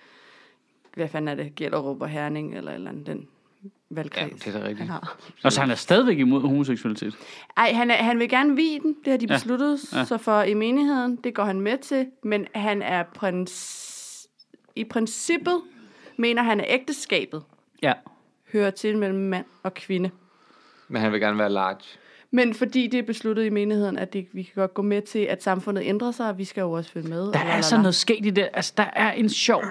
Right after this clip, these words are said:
Speaker 3: <clears throat> Ah, men, øh, men det er jo også næsten for nemt at hakke på hykleriet i religion, men der, der er bare noget sjovt i,
Speaker 1: <laughs>
Speaker 3: altså, fordi det er jo, det er jo per definition forkert jo. Altså, sådan, det, det, det er et skud og mudder og alt muligt, og det har ændret sig så meget over tiden, så
Speaker 1: Mm.
Speaker 3: derfor er alt i religion jo selvmodsigende på en eller anden måde, ikke?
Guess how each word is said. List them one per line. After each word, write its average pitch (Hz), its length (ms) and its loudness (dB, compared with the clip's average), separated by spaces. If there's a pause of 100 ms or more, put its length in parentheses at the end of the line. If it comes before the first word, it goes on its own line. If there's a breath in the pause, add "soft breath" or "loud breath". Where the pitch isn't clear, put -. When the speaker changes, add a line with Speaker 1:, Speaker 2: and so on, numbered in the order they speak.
(180)
Speaker 3:
<clears throat> 226 120 8 (1200 loud breath)
Ah, 135 160 4
men, 139 240 0
øh, 156 100 -2
men 131 120 -4
det 147 120 0
er 151 40 4
jo 139 60 4
også 147 180 0
næsten 147 240 0
for 139 140 -2
nemt 151 260 0
at 160 60 4
hakke 143 340 2
på 147 100 0
hykleriet 135 540 2
i 127 40 4
religion, 120 500 0
men 139 160 4
der, 143 100 2
der 156 140 2
er 156 60 6
bare 175 160 4
noget 170 100 0
sjovt - 340 2
i, 151 80 0 (200 loud breath)
Speaker 1:
<laughs> - 140 -16
Speaker 3:
altså, 156 280 2
fordi 147 340 0
det 156 180 2
er 151 40 4
jo, 143 60 6
det 135 100 -2
er 151 40 6
jo 143 100 4
per 147 140 2
definition 160 840 2
forkert - 640 0
jo. - 80 -2 (160)
Altså, 123 320 2
sådan, 127 240 2
det, 113 60 -6
det, 139 200 2
det 147 340 0
er 160 40 2
et 147 80 0
skud 165 260 2
og 151 100 4
mudder 180 320 2
og 151 120 2
alt 190 140 2
muligt, 147 240 4
og 139 80 2
det 143 100 4
har 151 60 2
ændret 165 240 2
sig 143 120 -2
så 139 80 -4
meget 147 160 6
over 143 160 2
tiden, 156 280 0
så 139 100 -4
Speaker 1:
Mm. - 20 0
Speaker 3:
derfor 160 220 4
er 151 40 4
alt 180 280 0
i 180 40 2
religion 143 380 4
jo 131 60 4
selvmodsigende 151 580 0
på 113 80 -2
en 113 40 0
eller 117 100 2
anden 113 120 4
måde, 123 100 2
ikke? 156 120 -4